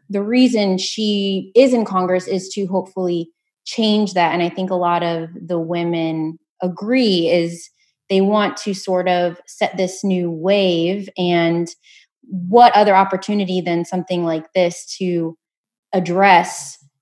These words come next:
disrespect, dismissal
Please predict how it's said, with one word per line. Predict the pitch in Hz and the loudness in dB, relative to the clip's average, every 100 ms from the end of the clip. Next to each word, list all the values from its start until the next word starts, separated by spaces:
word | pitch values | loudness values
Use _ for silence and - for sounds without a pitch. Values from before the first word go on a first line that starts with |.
| _ - | _ -6
disrespect, | 190 185 180 156 - 160 - - - - _ _ _ 170 | -4 -4 -6 -6 -2 -2 -2 -8 -18 -20 _ _ _ -10
dismissal | 180 175 190 175 156 - 131 180 - | -8 -6 -2 -2 -2 -6 -6 -8 -12